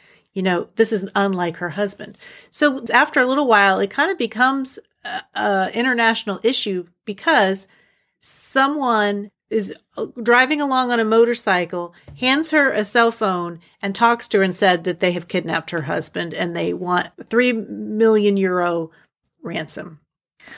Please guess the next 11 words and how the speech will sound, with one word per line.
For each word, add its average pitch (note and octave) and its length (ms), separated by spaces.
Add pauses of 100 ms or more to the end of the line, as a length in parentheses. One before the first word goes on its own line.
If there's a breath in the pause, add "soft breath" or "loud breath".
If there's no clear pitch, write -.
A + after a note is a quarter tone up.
(160 loud breath)
Well, C4 340
what C#4+ 160
happens G#4+ 460
is G3+ 260
you A#3 80
get D4 160
the D4 120 (100)
viewpoint C#4+ 840
of F#3 500 (420)
the F#3 120
Lisbon G3+ 1080